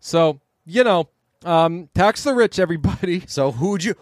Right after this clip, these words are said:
Speaker 2: who wore it the best at the Met
Speaker 1: Yes.
Speaker 2: Gala?
Speaker 1: Tell us. Tax the rich, everybody. And again, that wasn't an anti-Taylor Swift thing. It was just like a, we were just all in such, like, a, "Hey,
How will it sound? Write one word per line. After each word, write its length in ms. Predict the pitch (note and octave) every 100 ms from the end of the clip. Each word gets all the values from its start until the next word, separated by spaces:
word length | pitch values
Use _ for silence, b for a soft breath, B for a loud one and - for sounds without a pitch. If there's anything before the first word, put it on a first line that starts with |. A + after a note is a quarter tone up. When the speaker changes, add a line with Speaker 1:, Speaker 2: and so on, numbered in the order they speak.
| b
Speaker 2:
who 320 | - G3 B3+ C4+
wore 240 | A#3 B3
it 80 | C#4
the 80 | C#4
best 400 | C#4 C#4 - F#3
at 100 | F3+
the 60 |
Met 220 | F#3 A3
Speaker 1:
Yes. 60 | G3
Speaker 2:
Gala? 460 | D#3+ C3+ B2 C3+ - _
Speaker 1:
Tell 260 | F3+ A3+ A3+
us. 400 | G3+ - - - -
Tax 340 | D#3+ F3 G#3 -
the 140 | A#3
rich, 400 | G3 F3+ - - -
everybody. 460 | D3+ C#3+ C#3 C#3+
And 80 | F#3+
again, 220 | A3+ A#3
that 120 | A#3+ D4+
wasn't 260 | D#4+ A3
an 80 | F3
anti-Taylor 640 | D#3 C#3 B2+ - C#3 B2+
Swift 380 | A#2+ - B2 -
thing. 320 | - D3 B2
It 40 | C3+
was 120 | D#3+
just 120 | F3
like 140 | G#3+
a, 80 | F3 B B
we 120 | B3
were 100 | C#4+
just 200 | C4 C4
all 220 | A#3 A#3 C4+
in 100 | A3+
such, 260 | A#3+ A#3
like, 160 | A3 G3+
a, 140 | F#3+
"Hey, 300 | F3+ F#3 A#2+